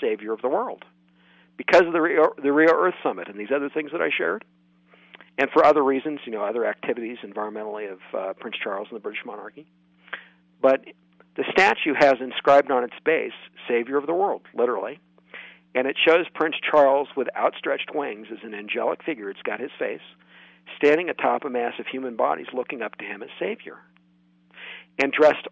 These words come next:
only in a loincloth. So here's an interesting factoid. The idol in Scripture, in the book of Daniel, is where it's initially described in the Old Testament.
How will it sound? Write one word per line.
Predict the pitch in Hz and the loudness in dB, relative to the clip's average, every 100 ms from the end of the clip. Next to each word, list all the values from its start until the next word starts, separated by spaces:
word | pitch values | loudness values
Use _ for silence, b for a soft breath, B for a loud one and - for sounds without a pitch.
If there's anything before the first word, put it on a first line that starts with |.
| - | 0
only | 147 160 165 - | 2 2 -4 -4
in | 139 | -4
a | |
loincloth. | 131 131 131 127 - - - - - _ _ _ _ B B B - | 0 2 0 -4 -8 -8 -10 -12 -20 _ _ _ _ B B B 2
So | 143 | 4
here's | 156 170 | 6 4
an | 175 | 0
interesting | 131 127 135 - 113 101 | -4 -2 -2 -4 -8 -10
factoid. | - 90 - 98 87 - - _ B B B B | -8 -8 -10 -12 -10 -12 -16 _ B B B B
The | 139 139 | -4 0
idol | 147 165 185 135 - | 4 4 4 0 -4
in | - 131 117 - _ _ - | -6 -6 -6 -14 _ _ -8
Scripture, | - 156 - 110 | 2 4 2 -4
in | 117 113 | -6 -6
the | |
book | 117 127 | -6 -6
of | 123 | -4
Daniel, | 135 127 123 104 | -2 0 -2 -10
is | 98 | -12
where | 135 113 | -8 -8
it's | - | -8
initially | 117 117 - 107 | -8 -8 -8 -10
described | 104 - 117 107 | -12 -6 -4 -4
in | 98 | -8
the | 104 | -10
Old | 110 - | -10 -10
Testament. | 110 107 143 143 | -12 -12 -14 -14